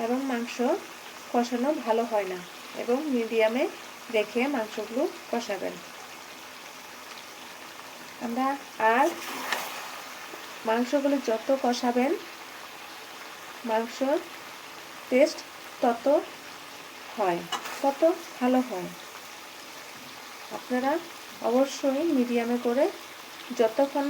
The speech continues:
বেশি কষাবেন, ততক্ষণ মাংসের টেস্টটা আরও তিন গুণ বেড়ে যায়। আমরা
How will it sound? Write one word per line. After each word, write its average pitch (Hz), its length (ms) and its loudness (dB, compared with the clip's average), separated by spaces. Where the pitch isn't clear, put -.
বেশি 247 300 4
কষাবেন, 262 420 4
ততক্ষণ 247 460 0
মাংসের 240 440 2
টেস্টটা 233 420 0
আরও 220 160 4
তিন 254 140 4
গুণ 254 140 4
বেড়ে 233 220 10
যায়। 170 180 0
আমরা 254 160 6